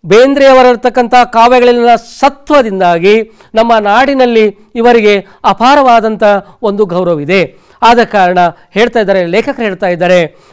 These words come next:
ಒಂದು ರಾಷ್ಟ್ರದ ಪ್ರಗತಿ, ಜನರ ಉದ್ಧಾರ ಮಸಿಯನ್ನು ಅವಲಂಬಿಸಿದೆ ಅಂತಕ್ಕಂಥ ವಿಚಾರಧಾರೆ. ಹಾಗೆ ಮುಂದುವರೆದು ಈ ಹಸಿ ಮಸಿಗಿಂತ ಮಹತ್ವವಾದುದು ಕೃಷಿ. ಕೃಷಿಕ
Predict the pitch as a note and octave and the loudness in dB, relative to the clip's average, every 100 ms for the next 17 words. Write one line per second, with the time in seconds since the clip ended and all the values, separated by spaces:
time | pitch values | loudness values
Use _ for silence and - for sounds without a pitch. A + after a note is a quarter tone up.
0 | - A3 A3 F#3+ F3+ - _ A3+ F#3 A3+ | -4 0 2 0 -2 -12 _ -2 2 0
1 | - B3 G#3+ - A#3 B3+ - G#3+ F3+ F3+ | 0 -2 -2 -2 -2 0 -2 -2 -4 -6
2 | _ - G#3 C4 B3+ A3 G#3 C4+ A#3+ G3 | _ -4 -2 2 2 0 2 2 4 2
3 | F#3 _ _ A3 B3+ E4 C#4+ C4 A#3+ A#3 | 0 _ _ -2 0 0 0 0 -2 -4
4 | _ A3+ A3+ A3 G#3 G#3+ G3 F3 F3+ E3+ | _ 0 0 -2 -2 -2 -2 -4 -8 -8
5 | F3 D#3 D3 D#3 D#3 D#3+ G3+ - _ - | -8 -8 -6 -6 -2 -2 -2 -4 _ -2
6 | C4 C4 A3+ A3 _ - C#4+ D#4 A3 G3+ | 0 2 0 -4 _ -4 -2 0 0 2
7 | A#3+ G3+ G3 _ _ _ _ - C4+ C4 | 2 0 -2 _ _ _ _ -4 -2 -2
8 | - _ - B3 A#3+ D4+ D#4 E4+ _ _ | -8 _ -4 -2 0 0 -2 -4 _ _
9 | _ _ G#3 B3 B3 C#4 B3 A3+ A3 F#3+ | _ _ -4 -2 -2 -4 -4 -2 0 0
10 | F3+ _ _ - F#3+ A3+ C#4+ _ _ C4 | -4 _ _ -8 -4 -2 -4 _ _ -4
11 | A#3+ A3 G#3+ G#3 A3 G3+ E3 - _ _ | 0 2 0 2 2 2 0 -10 _ _
12 | _ - G3+ - A3 G#3 A#2+ _ _ _ | _ -10 -6 -2 0 -2 -4 _ _ _
13 | _ _ _ _ _ _ _ _ _ _ | _ _ _ _ _ _ _ _ _ _
14 | _ _ C#4 C#4+ F#4 | _ _ -4 0 0